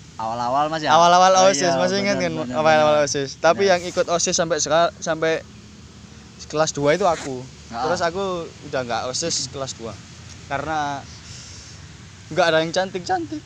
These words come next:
Speaker 1: Anjay.
Speaker 2: Yang ikut osis yang jelek-jelek. Nggak, nggak.
Speaker 1: Kalau aku malah nggak, nggak sempat, nggak sempat ikut, Mas. Karena
Speaker 2: Kar-
Speaker 1: waktu itu cuma dipilih kan kita.
Speaker 2: Iya, iya.
Speaker 1: Dipilih, antum lanjut.
Speaker 2: <laughs> Antum.
Speaker 1: Ana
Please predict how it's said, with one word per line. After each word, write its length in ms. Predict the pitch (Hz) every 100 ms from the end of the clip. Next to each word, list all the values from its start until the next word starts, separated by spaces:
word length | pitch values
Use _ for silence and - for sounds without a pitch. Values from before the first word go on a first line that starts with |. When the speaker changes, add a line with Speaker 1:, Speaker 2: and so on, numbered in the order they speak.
| -
Speaker 1:
Anjay. 400 | 110 113 107 160
Speaker 2:
Yang 120 | 156 156
ikut 140 | 156 175
osis 320 | 165 160 190
yang 160 | 180 170 170 -
jelek-jelek. 480 | 147 156 143 165 147 - 107 - - - -
Nggak, 160 | 120 117 117
nggak. 140 | 101 - - - -
Speaker 1:
Kalau 140 | - 143
aku 80 | 170
malah 240 | 185 185
nggak, 220 | 175 123 120 123
nggak 140 | 127
sempat, 240 | 156 156 165 - - - -
nggak 160 | - 131
sempat 240 | 143 147 -
ikut, 200 | 185 139 135
Mas. 300 | 143 - - -
Karena 200 | 143 147
Speaker 2:
Kar- 120 | 165
Speaker 1:
waktu 160 | 160
itu 60 | 165
cuma 240 | 180 180 147
dipilih 320 | 131 135 135 160
kan 160 | 151
kita. 240 | 147 117 110
Speaker 2:
Iya, 180 | 120 120
iya. 180 | 113 107
Speaker 1:
Dipilih, 560 | 110 117 113 110 131 147 165 - - - 123
antum 340 | 127 143 143
lanjut. 400 | 143 131 120 143 - - -
Speaker 2:
<laughs> 200 | - 190
Antum. 360 | 147 127 143 131 - - -
Speaker 1:
Ana 400 | 123 131 139 143